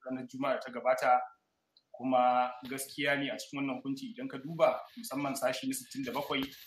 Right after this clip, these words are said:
za ka samu cewa wannan hukunci ya yi kwan gaba kwan baya, ya faɗa abu ya warware, ya ƙara faɗa wani abin ya warware. A ɓangare guda ya ce, wato, jam'iyyar A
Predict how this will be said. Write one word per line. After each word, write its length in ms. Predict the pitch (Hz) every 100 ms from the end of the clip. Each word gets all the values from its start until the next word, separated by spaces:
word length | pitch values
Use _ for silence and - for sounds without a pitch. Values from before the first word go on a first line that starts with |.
| - - - -
za 160 | 135 143
ka 100 | 147
samu 340 | 139 135 123
cewa 320 | - 131 123 123
wannan 280 | 135 127
hukunci 340 | - 135 127 123
ya 100 | 120
yi 100 | 131 131
kwan 220 | 135 120
gaba 180 | 110 131
kwan 220 | 131 120
baya, 460 | 110 123 147 170 190 - 120
ya 180 | 127
faɗa 240 | 139 - 143 131
abu 140 | 120
ya 80 | 131
warware, 480 | 143 143 117 160 190 - _ _ _ _ _
ya 140 | 139 147
ƙara 160 | 151
faɗa 160 | - 131
wani 120 | 127 143
abin 280 | 123 127
ya 100 | 120
warware. 320 | 117 117 113 - _ -
A 40 | 123
ɓangare 340 | 147 165 151
guda 220 | 120 135
ya 160 | 143 143
ce, 500 | - 156 139 113 110 -
wato, 320 | 120 113 - 113
jam'iyyar 320 | 117 143 143
A 140 | 135